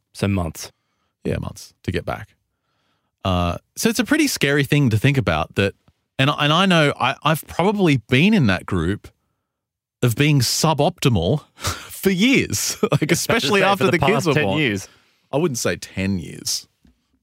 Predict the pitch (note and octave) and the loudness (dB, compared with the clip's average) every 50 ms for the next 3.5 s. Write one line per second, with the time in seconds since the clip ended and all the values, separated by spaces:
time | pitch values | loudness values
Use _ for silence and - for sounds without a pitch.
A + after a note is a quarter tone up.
0 | _ - - F#2+ F2+ F#2 G2 - - - - B2 G2 - - A2+ A#2+ B2+ - - | _ -2 0 0 2 0 0 -2 -2 0 0 0 0 0 0 0 0 0 0 -2
1 | F2+ D#2+ D2+ C#2+ D#2 - - - C3 A2 B2+ D3+ E3+ - - - G#3 - - G#3 | -2 -2 -4 -4 -6 -6 -2 -2 0 0 0 -2 -4 -6 -2 0 0 0 2 0
2 | F#3 - - _ - - - - - - _ _ _ _ _ _ - D#3+ D#3+ D#3 | 0 0 -2 _ -20 -20 -20 -20 -20 -20 _ _ _ _ _ _ 0 2 4 4
3 | E3 E3 F3+ F3+ F#3 F3 E3+ E3+ D#3 | 4 2 2 2 2 2 2 2 0